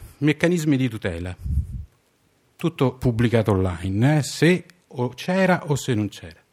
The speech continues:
Quindi carta dei servizi online, per esempio, eh, urp online,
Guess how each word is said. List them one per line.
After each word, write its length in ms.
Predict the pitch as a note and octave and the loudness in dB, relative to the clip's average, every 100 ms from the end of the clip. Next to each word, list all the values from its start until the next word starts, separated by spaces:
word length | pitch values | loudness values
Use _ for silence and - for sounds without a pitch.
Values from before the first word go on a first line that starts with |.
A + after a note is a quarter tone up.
| - _ _ _ _ _ - | -20 _ _ _ _ _ -20
Quindi 520 | - D#3 C#3+ A#2+ G#2+ - _ | -4 0 2 2 -4 -6 _
carta 340 | C#3 B2 - | 0 0 2
dei 120 | A2+ | 4
servizi 500 | G2+ A2+ A#2 A#2+ - | 8 8 8 6 4
online, 500 | B2+ C3 C3+ B2 C3+ C3+ - _ _ _ _ _ _ _ | 4 6 6 4 0 -2 -10 _ _ _ _ _ _ _
per 120 | A#2 | -10
esempio, 380 | A2 C3+ B2+ - _ _ _ - _ _ - | -4 -2 -2 -6 _ _ _ -20 _ _ -8
eh, 340 | A2 G#2+ G#2+ | -4 -2 -2
urp 360 | C#3+ D3+ D3 - | 2 4 6 8
online, 680 | C3+ D3 D#3 C#3 C#3+ E3 | 8 10 8 8 6 4